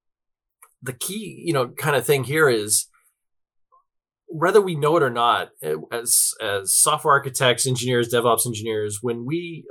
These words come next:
uh, move from on-prem into cloud, um, we had a whole lot of constraints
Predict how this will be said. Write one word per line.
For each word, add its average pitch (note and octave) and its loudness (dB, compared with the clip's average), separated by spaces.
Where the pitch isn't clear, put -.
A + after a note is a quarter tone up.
uh, A#2+ 0
move C3 0
from A#2 -2
on-prem C3+ 2
into A2 -10
cloud, F2+ -2
um, A#2 -2
we D#3 -6
had D3 6
a - 4
whole B3+ -4
lot D3 2
of B2 -2
constraints - -2